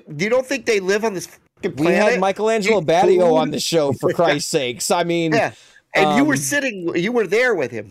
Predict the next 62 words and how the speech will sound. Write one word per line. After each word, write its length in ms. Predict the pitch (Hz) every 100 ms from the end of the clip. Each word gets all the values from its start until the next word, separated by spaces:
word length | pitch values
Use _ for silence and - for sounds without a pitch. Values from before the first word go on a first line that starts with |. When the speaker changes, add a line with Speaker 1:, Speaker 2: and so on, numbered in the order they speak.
| 120
Speaker 1:
You 100 | 160
were 140 | 185
right 160 | 139 180
Speaker 2:
yeah, 180 | 311 - 277
Speaker 1:
there 80 |
Speaker 2:
like, 120 | 175 180
Speaker 1:
with 60 |
him. 60 | 185
Speaker 2:
I 20 |
was, 240 | 208 220 180
like, 200 | 214 147
having 300 | 180 220 233
a 60 | 214
beer 400 | - 180 294 226
with 180 | 175
him 140 | 160 147
pretty 220 | 160 135
damn 280 | 135 135 127
Speaker 1:
<laughs> 20 |
Yeah. 160 | 170 226
Speaker 2:
much. 240 | - - - - _ - _ - - -
Speaker 1:
Well, 80 | 160
you 100 | 208
don't 160 | 214 156
drink, 320 | 226 220 -
but 140 | 131
yeah, 240 | 202 185 156
Speaker 2:
Yeah, 300 | 196 147 135
Speaker 1:
you 60 |
were 40 | 165
Speaker 2:
I 60 |
mean 160 | 170 170
Speaker 1:
right 180 | 170 -
there 160 | 180 175
with 160 | 202
him 120 | 180
while 100 | 143
he 140 | 143 165
was 160 | 165
having 200 | 160 147
a 40 | 131
beer 240 | 156 156
and 80 | 143
you 80 | 165
weren't. 240 | 196 156 - - -
But 120 | 170
the 100 | 214
point 300 | 131 254 269
is, 320 | 190 156 147 - - _
you 100 | 151
guys 220 | 180 180
weren't 220 | 156 190
having 260 | 175 185 175
a 20 |
beer 220 | 165 214
together. 380 | 180 135 110 104 - - -
But 120 | 220
the 60 |
point 320 | - - 233 -
is, 120 | 254
Speaker 2:
Yeah. 220 | 160 131 113 - _ - _ _ _ -
Speaker 1:
<laughs> 220 | -